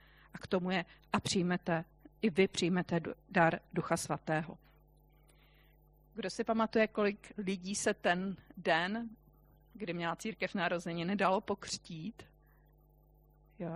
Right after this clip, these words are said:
jo, tři tisíce. A letnice nejsou jenom historická událost, ale je to počátek nějaké nové éry.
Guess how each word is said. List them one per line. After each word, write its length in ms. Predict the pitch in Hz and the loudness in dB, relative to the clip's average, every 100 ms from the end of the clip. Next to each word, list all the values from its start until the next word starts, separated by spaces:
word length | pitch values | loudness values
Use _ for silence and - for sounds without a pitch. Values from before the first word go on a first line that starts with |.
| 175 | -8
jo, 100 | 185 | -10
tři 180 | - 175 | -4 -4
tisíce. 680 | - 190 - 185 - 160 - - - - - - - - - - - - - - | -4 -6 -6 -4 0 0 -2 -12 -20 -20 -20 -20 -20 -20 -20 -20 -20 -20 -20 -10
A 140 | 202 190 | -2 2
letnice 480 | 202 - 226 - | 2 4 4 6
nejsou 360 | 247 220 - 247 | 6 6 4 2
jenom 240 | 226 214 | 4 4
historická 840 | 214 180 - 196 190 - 190 190 - | 2 0 0 0 0 2 4 4 4
událost, 880 | 185 170 180 175 160 165 170 - - | 4 6 6 4 4 2 0 -10 -4
ale 280 | 185 185 185 | 0 2 4
je 60 | 185 | 2
to 140 | 196 | 0
počátek 560 | 180 - 190 185 185 - | -2 4 4 6 0 -2
nějaké 320 | 170 180 185 | -2 0 -2
nové 340 | 180 165 170 | 0 2 2
éry. 380 | - 165 165 | 2 -2 -2